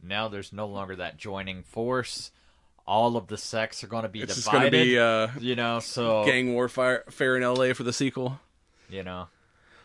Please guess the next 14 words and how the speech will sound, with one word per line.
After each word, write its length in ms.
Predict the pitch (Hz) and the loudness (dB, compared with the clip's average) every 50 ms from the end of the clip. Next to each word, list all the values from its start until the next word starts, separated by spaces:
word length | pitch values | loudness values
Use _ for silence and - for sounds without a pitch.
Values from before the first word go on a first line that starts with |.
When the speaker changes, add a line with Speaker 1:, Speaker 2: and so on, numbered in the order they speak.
| _ _ _ _ - | _ _ _ _ 4
Speaker 2:
Or 480 | - 180 190 180 160 139 123 113 123 123 | 10 10 12 12 12 10 8 4 -2 -6
Speaker 1:
Tupac 540 | - - 135 123 - 135 131 127 127 - 123 | -6 -6 -6 -6 -2 0 0 0 0 -2 -6
and 120 | 113 104 | -12 -8
Biggie 320 | 107 123 127 117 127 123 | -6 -6 -6 -4 -4 -4
repping 380 | 117 113 113 113 - 120 113 110 | -2 -2 -4 -4 -4 -8 -10 -8
the, 220 | 110 107 101 101 | -8 -8 -6 -4
uh, 260 | 101 101 98 98 98 92 | -4 -4 -2 -4 -4 -6
the 240 | 85 95 92 - | -6 -8 -8 -8
East 280 | - 123 127 - - - | -6 -8 -8 -8 -10 -12
Coast 520 | - 131 123 127 127 135 131 - - - | -8 -6 -6 -4 -6 -6 -10 -12 -12 -10
and, 380 | 110 98 95 92 92 92 87 87 | -10 -8 -8 -8 -10 -12 -10 -10
uh, 240 | 92 92 90 90 - - | -8 -8 -8 -8 -10 -12
you 120 | 101 104 | -14 -14
know, 240 | 95 92 90 87 92 | -12 -12 -12 -12 -14